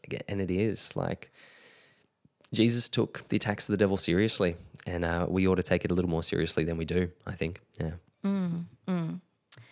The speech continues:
Speaker 2: Yeah, thanks. All right, so the next question is actually our last question. Um, and I think it's, <laughs> it's helpful to emphasize what you said about,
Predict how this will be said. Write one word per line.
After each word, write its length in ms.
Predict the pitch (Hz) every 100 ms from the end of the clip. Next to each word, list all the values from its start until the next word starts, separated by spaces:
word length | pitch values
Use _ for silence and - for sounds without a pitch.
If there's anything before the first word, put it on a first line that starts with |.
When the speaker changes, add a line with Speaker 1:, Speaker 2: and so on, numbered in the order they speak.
| _ _ _ _ _ -
Speaker 2:
Yeah, 240 | 240 185
thanks. 480 | 170 247 175 151 -
All 100 | 226
right, 220 | 196 151
so 200 | - 240 233
the 240 | 240 226
next 300 | 202 262 -
question 460 | - 269 - 220 196
is 220 | 180 170
actually 360 | 165 - - 170
our 220 | 156 156
last 440 | 160 147 160 -
question. 680 | - 165 - - - - 185 - - _ _ -
Um, 640 | 175 170 165 165 160 165 - _
and 80 | 175
I 40 | 190
think 240 | 220 196
it's, 340 | 190 - - -
<laughs> 320 | 202 - -
it's 140 | -
helpful 320 | - 202 - 180
to 100 | -
emphasize 480 | 180 214 165 165
what 120 | 160 -
you 80 |
said 220 | 160 160 156
about, 380 | - 151 147